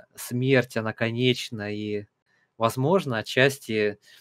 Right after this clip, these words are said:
были такие философы, как, например, Ницше в своё время в античности, которые бросали вызов. Это, знаете, такие Платоны в кубе, которые говорили: «Нет, ты всё врёшь, никаких атомов нет,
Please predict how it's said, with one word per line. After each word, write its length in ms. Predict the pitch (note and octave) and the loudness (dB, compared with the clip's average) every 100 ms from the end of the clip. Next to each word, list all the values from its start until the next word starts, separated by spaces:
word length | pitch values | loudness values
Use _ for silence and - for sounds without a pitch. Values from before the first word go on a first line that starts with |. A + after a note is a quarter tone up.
| - _ - - | -20 _ -20 -12
были 320 | A2 C3 A#2 | 0 0 2
такие 300 | A2+ - A2+ | 0 -2 -4
философы, 560 | - A#2+ C#3+ - - A2+ | 0 2 2 0 -6 -6
как, 180 | A2+ A#2+ | -6 -6
например, 400 | - A2 A2 G#2+ | -4 -2 -4 -4
Ницше 440 | C3+ F3 - A2 | -6 -4 -4 -4
в 40 | - | -6
своё 300 | A#2 G#2+ G#2+ | -6 -4 -4
время 400 | A2+ A2 G#2 G#2+ _ _ _ | -4 -6 -8 -14 _ _ _
в 80 | G#2+ | -8
античности, 680 | G#2+ - C#3 - B2+ - A2 | -6 -6 -8 -6 -8 -8 -14
которые 640 | - A2 A#2+ A#2 A2+ G#2+ _ _ - | -12 -6 -4 0 0 -2 _ _ 0
бросали 460 | B2 B2 C3+ B2 | 2 4 4 2
вызов. 480 | A#2+ B2 G#2 F#2 - - | 2 0 -4 -10 -14 -20
Это, 220 | - G2+ | -12 -6
знаете, 280 | A2+ B2 - | -4 -4 -4
такие 480 | G#2+ - G#2 G2+ - _ _ - | -8 -6 -8 -8 -12 _ _ -8
Платоны 440 | A#2 A#2 C3 C3+ A2 | 2 2 4 2 0
в 100 | - | -4
кубе, 420 | B2+ A#2+ G#2+ G#2 _ _ _ _ _ _ _ _ _ _ _ | -2 -2 -2 -6 _ _ _ _ _ _ _ _ _ _ _
которые 340 | G2+ - A2 G#2+ | -10 -4 -2 2
говорили: 340 | A2 A2+ A2+ | 2 2 0
«Нет, 360 | A#2+ D3+ B2+ - | 0 2 2 2
ты 80 | |
всё 220 | B2+ - B2+ | -2 0 2
врёшь, 680 | C3+ D#3+ D3+ A#2+ - - C3 | 2 4 4 4 0 -8 -6
никаких 480 | B2 B2 - D3+ D3+ | -4 -4 -4 2 4
атомов 460 | D#3 D3 C#3+ C#3 | 4 4 2 0
нет, 360 | C#3+ D3 C3 | -2 2 0